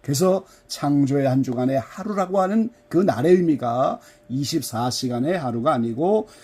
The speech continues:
하나님 구원의 역사의 설계도의 과정들을 의미하는 날들이다 하는 사실 우리가 알아야 한다는 거죠.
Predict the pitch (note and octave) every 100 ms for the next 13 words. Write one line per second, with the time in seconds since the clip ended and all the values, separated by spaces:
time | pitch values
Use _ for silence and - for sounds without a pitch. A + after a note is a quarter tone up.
0 | - - - F3+ G3 G#3 G#3 - D3 E3+
1 | F3 F#3+ D#3+ C#3+ E3+ D#3+ F#3+ - A3 E3+
2 | F3 D#3 E3 G#3+ A3+ - - A#2+ A#2 C#3
3 | F3+ F#3 F#3+ G#3+ B3 B3 - E3+ D3+ D3
4 | C3+ D#3+ G#3 C3 A2 A2 A2 A2 A2+ A2
5 | A2+ B2 A#2+ G#2+ - A2+ D#3+ G3 - -
6 | A2 G#2 F2+ G#2 G#2+ B2 D#3 - G#2 F#2+
7 | F#2 F2